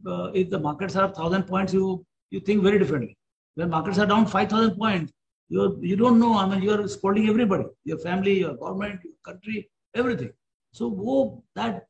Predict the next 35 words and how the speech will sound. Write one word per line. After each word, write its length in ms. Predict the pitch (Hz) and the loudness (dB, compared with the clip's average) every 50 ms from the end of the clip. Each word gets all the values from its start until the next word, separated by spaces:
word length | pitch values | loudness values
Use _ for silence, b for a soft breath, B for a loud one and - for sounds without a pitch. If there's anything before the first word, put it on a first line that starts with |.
| _ _ - | _ _ -12
opinion 420 | 190 - - 190 202 220 233 233 - - | -12 -10 -6 -4 -2 0 0 0 -2 -2
की, 120 | 226 226 196 185 - _ _ - | -4 -6 -6 -6 -10 _ _ -10
बाजार 340 | 147 151 180 208 226 220 - | -8 -4 -2 0 0 0 0
का 60 | 233 | 0
ओपिनियन 500 | 214 185 - 185 202 226 226 226 - - _ - | 0 0 0 0 0 2 0 0 -2 -6 _ -4
बनते 240 | 185 196 185 190 202 | -2 0 0 2 2
रहता 180 | 175 127 - - | 2 0 0 -4
है। 60 | - - _ _ _ _ _ _ _ _ _ _ _ _ _ _ _ _ _ _ _ _ - | -8 -12 _ _ _ _ _ _ _ _ _ _ _ _ _ _ _ _ _ _ _ _ -4
But 300 | 190 226 233 196 - - | -2 0 0 -2 -2 -6
you 140 | 165 165 214 | -4 -2 0
have 140 | 220 247 - | 0 0 0
to 60 | 269 | 0
be 120 | 247 269 - | -2 -2 0
controlled 480 | - 196 180 - - 220 208 147 139 175 | 0 0 0 2 2 4 4 2 2 0
कि 60 | 202 | -2
भाई 140 | 190 226 233 | 0 2 2
आप 200 | 226 214 220 226 | 2 2 0 0
ये 80 | 233 233 | -2 -4
ख्याल 220 | - - 190 202 | -2 -2 -2 -2
रखो 260 | 214 208 208 208 196 202 180 | -2 0 0 2 2 2 0
at 80 | 165 165 | -2 -4
the 120 | 190 170 - | -4 -4 -4
back 120 | 175 175 175 | -4 -4 -4
of 180 | 175 170 - | -6 -8 -10
it 80 | 135 - _ _ - | -12 -18 _ _ -10
कि 60 | 185 | -4
भाई 140 | 180 214 208 - - | -2 -2 -2 -2 -4
पन्द्रह 200 | 156 156 180 180 190 | -6 -2 0 0 2
टका 80 | 190 196 | 2 2
हमको, 180 | 180 180 175 175 | 2 0 0 -2
हमारा 480 | 165 170 175 - 151 143 151 165 175 - 143 | -4 -4 -8 -8 -8 -4 -2 -2 -2 0 -2
बनेगा, 200 | 139 143 120 110 _ _ _ _ _ _ _ _ _ _ _ _ - | -4 -4 -4 -6 _ _ _ _ _ _ _ _ _ _ _ _ -6
पन्द्रह 260 | 147 160 185 196 196 | -2 2 2 2 4
टका 100 | 196 196 | 4 2
बनेगा। 380 | 156 151 160 156 135 113 - | 2 2 4 2 2 0 -2